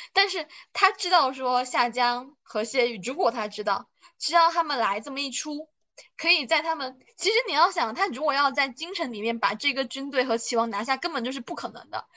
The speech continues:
你首先只要林谢带着军队进京中，然后你这个禁军是完全没有办法跟他大军去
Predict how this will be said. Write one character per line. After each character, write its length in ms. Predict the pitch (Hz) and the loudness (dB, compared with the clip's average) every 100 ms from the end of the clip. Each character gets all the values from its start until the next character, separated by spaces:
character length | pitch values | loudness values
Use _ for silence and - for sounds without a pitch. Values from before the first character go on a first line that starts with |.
| - - | -20 -6
你 140 | 277 | 0
首 200 | 392 220 | 2 0
先 220 | 240 277 | -2 -6
只 120 | 294 220 | 0 2
要 160 | 226 | 4
林 200 | 208 208 | 2 -6
谢 160 | 247 277 | -10 -2
带 240 | 285 254 | 2 2
着 60 | 233 | 0
军 160 | 262 | -8
队 220 | 277 262 240 | -4 -2 -2
进 360 | 262 269 240 _ | -6 -8 -10 _
京 220 | 277 277 | -6 -2
中， 260 | 269 262 269 _ - - | 0 0 -2 _ -20 -4
然 120 | 226 | 0
后 340 | 254 311 226 - _ | 2 2 0 -2 _
你 220 | 247 240 214 | -6 -4 0
这 100 | 294 | 0
个 100 | 320 | 0
禁 280 | 302 285 | -4 -8
军 160 | 247 269 | -6 -6
是 100 | 311 | -2
完 220 | 226 208 | -2 -2
全 180 | 277 254 | -2 0
没 80 | 226 | 2
有 80 | 226 | 2
办 140 | 233 | 0
法 120 | 208 | -2
跟 100 | 226 | -6
他 120 | 262 | -4
大 220 | 226 240 220 | 2 2 0
军 260 | 220 220 | -6 -10
去 520 | 226 - 240 208 185 | -10 -10 -10 -10 -12